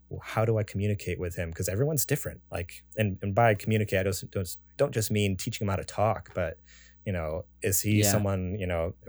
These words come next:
Speaker 1: do I have to be stern, more stern with my son? Is he gonna be more sensitive? And I need to, like, "Hey, dude, like, you know,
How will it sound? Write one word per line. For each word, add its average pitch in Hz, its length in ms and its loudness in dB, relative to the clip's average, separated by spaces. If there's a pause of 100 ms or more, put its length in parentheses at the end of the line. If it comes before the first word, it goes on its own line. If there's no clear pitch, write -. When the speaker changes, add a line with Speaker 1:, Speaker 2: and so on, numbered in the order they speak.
(160)
Speaker 1:
do 82 80 -2
I 92 80 0
have 98 140 4
to 101 80 -2
be 117 100 2
stern, 120 520 4
more 117 140 4
stern 151 260 4
with 120 80 2
my 95 120 2
son? 87 260 0
Is 85 100 -4
he 107 80 -2
gonna 110 100 2
be 113 80 2
more 113 120 0
sensitive? 117 440 -2
And 92 80 -4
I 92 40 -4
need 95 140 -4
to, 98 100 -2
like, 90 240 -2
"Hey, 147 240 -8
dude, 92 320 -6
like, 82 320 -8 (720)
you 78 80 -12
know, 80 240 -8